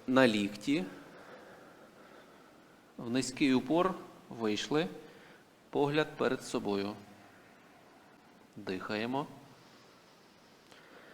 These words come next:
Стараємося продихати все тіло.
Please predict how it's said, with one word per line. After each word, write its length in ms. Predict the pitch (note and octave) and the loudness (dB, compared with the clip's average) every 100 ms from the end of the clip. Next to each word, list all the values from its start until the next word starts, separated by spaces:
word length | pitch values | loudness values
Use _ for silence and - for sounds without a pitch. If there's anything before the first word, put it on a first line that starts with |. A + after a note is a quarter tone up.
| - - | -20 -12
Стараємося 600 | - B2+ C#3 C#3+ C3+ A#2+ | 2 6 6 6 2 0
продихати 600 | B2 A#2 D3 - - A#2 | 0 2 0 0 -4 -4
все 320 | - - C3 | -4 2 2
тіло. 420 | B2 A2 F#2 F2+ | 2 -2 -2 -2